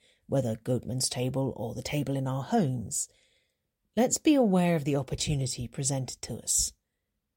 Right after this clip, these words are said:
At the table, we are invited to know bread that is more than mere bread,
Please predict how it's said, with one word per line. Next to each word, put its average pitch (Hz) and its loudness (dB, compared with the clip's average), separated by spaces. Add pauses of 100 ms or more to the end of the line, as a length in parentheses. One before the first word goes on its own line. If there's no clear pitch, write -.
(400)
At 127 -4
the 113 -4
table, 151 0 (520)
we 175 0
are 151 2
invited 151 -2
to - -6
know 143 0
bread 135 -4
that - -8
is - -8
more 143 -2
than 135 -2
mere 143 0
bread, 139 -2